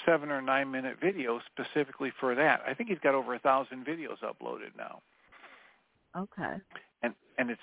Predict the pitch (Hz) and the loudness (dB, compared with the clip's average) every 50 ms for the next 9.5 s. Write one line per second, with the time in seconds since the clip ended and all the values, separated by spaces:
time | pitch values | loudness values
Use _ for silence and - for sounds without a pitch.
0 | 113 104 107 143 151 175 185 185 156 - - 165 143 139 139 139 139 139 135 - | -8 0 2 4 4 6 4 2 0 2 4 6 6 8 6 4 2 0 -4 -12
1 | _ - - - - - _ - - 123 110 123 127 113 - - 127 120 117 110 | _ -20 -20 -20 -20 -20 _ -12 -10 -6 -2 -2 -2 -4 -4 -8 -8 -8 -10 -12
2 | - _ - _ _ _ - 113 107 110 131 139 170 170 160 160 160 156 147 - | -18 _ -20 _ _ _ -20 -18 -6 -4 -2 -2 -2 -2 -2 -2 -2 -2 -4 -6
3 | - - 143 147 143 143 139 143 135 - 113 117 117 117 113 107 104 113 - - | -2 -2 0 0 -2 -4 -6 -8 -8 -6 -6 -6 -6 -6 -6 -6 -6 -6 -6 -4
4 | 113 123 135 139 131 - 151 135 - - 120 113 113 - 117 131 151 139 - - | 0 0 0 0 0 0 -2 -2 0 -2 -4 -2 -2 -2 -2 -2 -2 -4 -2 -4
5 | 147 147 135 127 127 123 127 117 107 117 117 113 113 107 104 120 143 170 165 - | -4 -4 -4 -4 -2 0 0 -2 -2 -2 -2 -2 -2 -2 -2 -2 -2 -2 -2 -2
6 | - 160 151 147 147 - _ _ _ _ _ _ _ _ - - - - - - | 0 4 4 4 4 2 _ _ _ _ _ _ _ _ -20 -20 -20 -20 -20 -20
7 | _ - - - 127 110 - - 123 113 110 98 98 - 123 131 151 156 151 - | _ -18 -10 -8 -8 -8 -2 0 0 0 0 -2 -2 0 2 4 4 4 2 2
8 | - - 143 143 143 131 - - - - 127 123 120 117 117 123 - - _ _ | 4 4 4 4 4 2 -4 -8 -8 -4 -4 -4 0 0 0 0 -2 -4 _ _
9 | _ _ _ - - 110 110 110 - | _ _ _ -8 -6 -6 -4 -4 -6